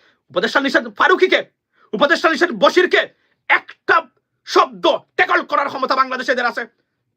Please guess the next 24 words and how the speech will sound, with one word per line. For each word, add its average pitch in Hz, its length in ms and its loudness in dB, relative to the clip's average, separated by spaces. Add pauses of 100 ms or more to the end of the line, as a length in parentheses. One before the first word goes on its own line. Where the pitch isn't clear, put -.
(180)
আপনারা 214 180 -4
যে 220 60 -4
আরো 247 220 2
যে 285 80 -6
কিছু 277 160 -6
মানুষকে 277 300 -4
নিলেন, 285 260 0
মহিলাদেরকে, 240 600 -2 (180)
তারা 240 140 -4
নিজেরাই 254 260 -2
অসুস্থ, 208 320 -10 (380)
তারা 220 100 -10
সাতটার - 260 -10
সময় 269 160 -8
ঘুমিয়ে 233 220 -2
যায়, 151 180 -8 (200)
তাদেরকে 247 300 -4
নিয়েছেন। 277 240 -4
আমি 247 100 -4
with 277 160 -4
due 294 140 -4
respect 254 440 -4
to 247 40 -8
them। 165 180 -4